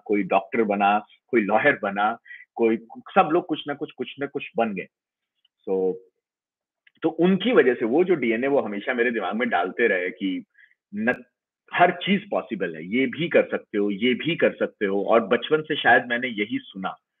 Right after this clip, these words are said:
कि ये भी किया जा सकता है, ये भी किया जा सकता है, ऐसे भी हो सकता है, नहीं, इसका तरीका ढूंढो, इसका solution ढूंढो। शायद उसने बहुत help किया। तो वो छठी, सातवीं class से ही सोचो आप, वो मेरे,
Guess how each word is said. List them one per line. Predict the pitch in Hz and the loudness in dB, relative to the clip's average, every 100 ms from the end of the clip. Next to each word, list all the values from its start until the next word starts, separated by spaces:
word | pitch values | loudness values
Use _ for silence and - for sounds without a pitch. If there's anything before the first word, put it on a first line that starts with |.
| _ | _
कि | 113 | -4
ये | 107 123 | 2 2
भी | 120 156 | 2 -2
किया | 143 113 | 2 2
जा | 95 | 2
सकता | 92 95 - | -2 -6 -2
है, | 98 | 0
ये | 101 104 | 2 0
भी | 113 147 | 2 0
किया | 110 98 | 2 2
जा | 95 | 2
सकता | 95 - 101 | -2 -2 -2
है, | |
ऐसे | - 110 - 147 | 2 2 2 -2
भी | 120 143 | -2 -2
हो | 117 | -2
सकता | 98 104 - 95 | -6 -12 -4 -2
है, | 95 - _ _ _ 92 | -2 -4 _ _ _ -8
नहीं, | 104 131 143 | 0 2 2
इसका | 127 123 123 | 0 2 2
तरीका | 117 117 113 120 | 4 2 2 2
ढूंढो, | 104 104 107 117 | 2 0 0 0
इसका | 120 143 | 0 -4
solution | - 110 107 120 | -2 -2 -2 -6
ढूंढो। | 107 101 123 123 - - - | -6 -2 -2 -4 -10 -16 0
शायद | 131 147 156 | 6 6 4
उसने | 139 151 | -4 -8
बहुत | 131 117 135 - | -4 -4 -4 -2
help | 120 120 - | 0 0 -4
किया। | 85 71 | -14 -10
तो | - | -4
वो | 131 165 - _ _ - | -2 -2 -6 _ _ -8
छठी, | - - 196 | -6 -4 -4
सातवीं | 175 147 156 156 | 0 -2 -2 -2
class | 139 117 | 2 2
से | - 139 | 2 -2
ही | |
सोचो | 131 117 107 131 | -2 -6 -2 2
आप, | 110 - _ _ _ _ 110 | 2 0 _ _ _ _ -4
वो | 127 | -2
मेरे, | 135 123 - | 0 -2 -6